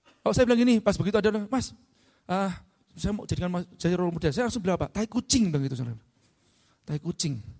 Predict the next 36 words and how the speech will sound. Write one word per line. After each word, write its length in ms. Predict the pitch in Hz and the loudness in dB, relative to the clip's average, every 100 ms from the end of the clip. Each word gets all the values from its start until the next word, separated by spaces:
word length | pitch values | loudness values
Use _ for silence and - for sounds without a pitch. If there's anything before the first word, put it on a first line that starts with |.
| _ _ _ _ _ _ | _ _ _ _ _ _
"Wah, 80 | - 185 | -12 -6
Mas 160 | 185 | -4
kok 80 | 269 | -2
ngomong 160 | 233 220 | -2 -2
gitu?" 160 | 190 160 | -4 -4
"Iya, 240 | 139 131 | -2 -2
biar 160 | 139 135 | -2 -4
kamu 160 | 156 160 | -4 -4
jadiin 240 | 131 143 135 | -4 -4 -6
aku 160 | 127 | -6
role 160 | 139 131 | -6 -4
model. 320 | 131 - 104 101 _ _ - _ _ _ _ - | -4 -6 -8 -10 _ _ -20 _ _ _ _ 0
Hen, 200 | 151 123 - - - - | 0 0 -8 -20 -4 2
biar 160 | 147 | 2
tahu 160 | 160 156 | 4 2
sekalian 400 | 165 156 151 135 | 2 -2 0 -2
kalau 120 | 131 | -2
aku 240 | 131 160 156 | -4 -2 -2
ya 80 | 139 | -2
kayak 200 | 156 - | -4 -4
tai 120 | 147 | -4
kucing. 400 | 143 139 131 110 101 _ _ _ _ _ _ _ - | -4 -6 -6 -6 -12 _ _ _ _ _ _ _ -2
Tahu? 240 | 135 107 - _ _ _ _ _ | 0 -2 -10 _ _ _ _ _
Aku 120 | - 139 | -8 -4
kayak 120 | 156 135 | -4 -4
tai 80 | |
kucing, 400 | 135 151 135 110 | -6 -6 -8 -8
tahu, 120 | 107 107 | -12 -10
tahu." 200 | - 123 104 _ _ _ _ _ _ - | -8 -8 -10 _ _ _ _ _ _ -8
Ya, 160 | 113 101 160 | -8 -4 -2
gitu. 160 | 143 104 _ _ _ _ | -2 -4 _ _ _ _
Sudah, 160 | - 160 | -2 -2
minggir 200 | 135 170 | 0 -4
sana. 240 | 147 117 - _ _ _ _ _ | -4 -6 -10 _ _ _ _ _
Ya. 200 | - 123 104 - - - _ - | -8 -8 -8 -16 -20 -20 _ 0
<clears throat> 80 | 214 | 2